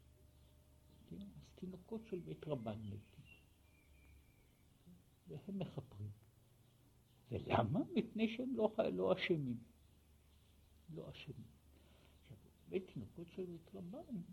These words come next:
אז יש שם צד אחר של הסבר, להגיע אליו, אבל ה-, ה-, העניין הזה שמישהו, אני לוקח אותו,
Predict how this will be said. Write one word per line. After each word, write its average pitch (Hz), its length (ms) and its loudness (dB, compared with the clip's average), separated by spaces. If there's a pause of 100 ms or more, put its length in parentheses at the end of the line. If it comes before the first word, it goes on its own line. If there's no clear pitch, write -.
(340)
אז - 100 -12 (380)
יש 190 160 -2
שם 214 180 -2 (460)
צד 165 180 12
אחר 123 360 8
של - 180 -8 (100)
הסבר, - 320 -16 (200)
להגיע 170 480 -6
אליו, - 260 -4 (140)
אבל 101 260 -8
ה-, 104 280 -8 (540)
ה-, 107 160 -10 (200)
העניין 117 480 -4
הזה 113 280 -6 (200)
שמישהו, 110 580 -8 (1120)
אני 147 120 -6
לוקח 151 560 -8
אותו, 101 340 -4